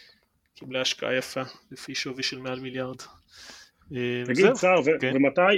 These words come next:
Speaker 2: ומת-, מתי התחלת להיות שחקן פוקר מקצועי?
Speaker 1: מקצועי מעולם לא, <laughs> זה תמיד, אה,
Speaker 2: בוא,
Speaker 1: זה,
Speaker 2: זכית
Speaker 1: זה,
Speaker 2: בפרסים.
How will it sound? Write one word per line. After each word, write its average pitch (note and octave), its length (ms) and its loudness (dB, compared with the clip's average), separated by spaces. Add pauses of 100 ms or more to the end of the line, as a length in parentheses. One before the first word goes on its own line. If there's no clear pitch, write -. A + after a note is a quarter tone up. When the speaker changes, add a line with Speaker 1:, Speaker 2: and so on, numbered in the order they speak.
(120)
Speaker 2:
ומת-, C#3+ 260 2
מתי E3+ 400 2
התחלת F#3+ 300 2
להיות D#3 220 4
שחקן C#3+ 340 0
פוקר C#3+ 200 2
מקצועי? E3 420 2 (1200)
Speaker 1:
מקצועי B2 440 -6
מעולם E3 420 -2
לא, B2 80 0 (180)
<laughs> D#3 200 0
זה B2+ 100 -4
תמיד, C3 440 -4
אה, C3 140 -2 (440)
Speaker 2:
בוא, D3+ 300 6
Speaker 1:
זה, A#2+ 120 4
Speaker 2:
זכית F3+ 160 4
Speaker 1:
זה, D4 140 4
Speaker 2:
בפרסים. D#3+ 520 2